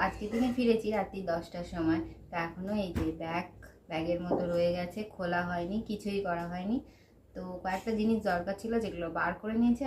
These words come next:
এখনও পুরো ভর্তি এটা। তো এগুলো বার করতে হবে, এগুলো সব কাচাকাচি করতে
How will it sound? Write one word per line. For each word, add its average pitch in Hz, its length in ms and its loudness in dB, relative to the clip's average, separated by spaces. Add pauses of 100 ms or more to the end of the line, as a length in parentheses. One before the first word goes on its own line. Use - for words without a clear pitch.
এখনও 196 300 -2
পুরো 226 160 2 (160)
ভর্তি 170 380 -2 (100)
এটা। 135 180 -8 (480)
তো - 120 -20
এগুলো 175 180 -6 (140)
বার 165 180 2 (120)
করতে 180 360 -6
হবে, 185 220 -6
এগুলো 185 200 -10 (140)
সব 170 160 -10 (140)
কাচাকাচি 160 500 -6
করতে - 260 -12